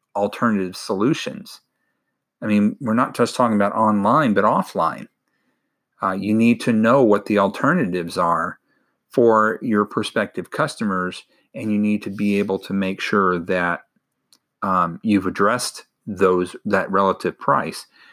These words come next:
Um, you know, what kind of premium do you have, or what kind of discount do you have? Now, obviously, we've been talking about adding value, and so this, your s-, strategy on the internet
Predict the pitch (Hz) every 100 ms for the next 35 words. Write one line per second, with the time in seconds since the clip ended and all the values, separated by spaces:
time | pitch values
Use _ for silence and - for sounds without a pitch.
0 | - _ - 104 95 92 - 107 101 95
1 | 107 _ _ _ _ _ _ _ _ _
2 | _ - 127 - 139 123 127 113 - 120
3 | 143 101 90 92 90 90 85 78 - -
4 | 147 101 95 98 104 104 92 117 - 101
5 | 87 - 95 90 95 87 95 98 - 113
6 | 131 117 - 104 92 - _ _ _ _
7 | - 104 139 123 107 - 101 92 98 95
8 | 95 95 85 85 107 131 127 90 90 90
9 | - 101 92 _ _ _ _ - - -
10 | 104 139 - - _ _ - - - 117
11 | 127 160 110 107 98 95 95 139 165 95
12 | 87 82 -